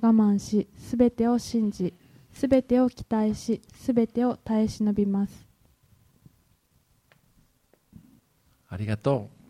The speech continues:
Speaker 2: 今日は集中したいのは五節の最後の方なんですけれども、もう一度、あの、読んでください。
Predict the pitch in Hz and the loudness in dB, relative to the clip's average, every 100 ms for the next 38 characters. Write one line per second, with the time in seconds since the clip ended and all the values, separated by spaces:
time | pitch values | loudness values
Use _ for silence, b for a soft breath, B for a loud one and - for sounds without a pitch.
0 | - b b b b - 180 165 123 - | -20 b b b b 4 8 10 8 6
1 | 135 - 123 127 113 98 110 117 101 104 | 0 2 2 4 4 6 6 4 2 4
2 | 143 - 117 104 92 90 - 110 110 110 | 4 4 2 2 2 2 2 2 2 0
3 | 98 101 92 92 92 - 101 101 120 135 | 0 0 -2 -4 -6 -8 -6 -4 -4 -6
4 | - 156 143 B B B B B - 104 | -4 -6 -6 B B B B B -8 -4
5 | 101 98 101 98 95 95 92 - 113 110 | -2 0 2 2 0 0 0 2 2 2